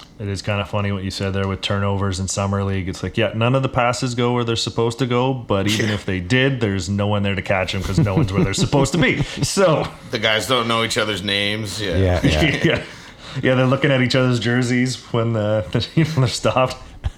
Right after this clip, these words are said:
Speaker 1: Uh, yeah, just Barnes definitely, uh, even when he was having off, uh, offensive games there, like, he had that five blocks against the Rockets. So, yeah, that's kinda what you were talking about. Ben, do you want to, uh, finish that up?
Speaker 2: Uh,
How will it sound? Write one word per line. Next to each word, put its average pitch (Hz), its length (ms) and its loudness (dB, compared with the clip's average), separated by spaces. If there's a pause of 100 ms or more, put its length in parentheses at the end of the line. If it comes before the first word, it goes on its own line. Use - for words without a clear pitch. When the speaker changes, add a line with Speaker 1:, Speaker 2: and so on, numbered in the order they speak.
(2000)
Speaker 1:
Uh, 104 460 0
yeah, 117 140 2
just 113 200 -2 (360)
Barnes 123 840 0
definitely, 113 680 2
uh, 98 260 0
even 120 280 2
when 117 160 2
he 110 160 0
was 101 100 -2
having 101 300 0
off, 92 340 0
uh, 95 40 2
offensive 85 680 -2
games 90 340 -4
there, 82 200 -4
like, 82 180 -6
he 82 60 -6
had 85 100 -2
that 85 160 -4
five 87 320 -2
blocks 87 480 -2
against 85 320 -6
the 85 60 -6
Rockets. 80 500 -4
So, 82 460 -6
yeah, 85 160 -6
that's 80 320 -8
kinda 87 240 -6
what 90 120 -4
you 85 60 -6
were 87 60 -6
talking 90 340 -2
about. 85 220 -6
Ben, 98 300 -2
do 87 40 -6
you 87 80 -6
want 87 160 -4
to, 90 160 -4
uh, 90 240 -2 (480)
finish 98 240 -4
that 92 160 -2
up? 131 300 -2 (1120)
Speaker 2:
Uh, 127 380 2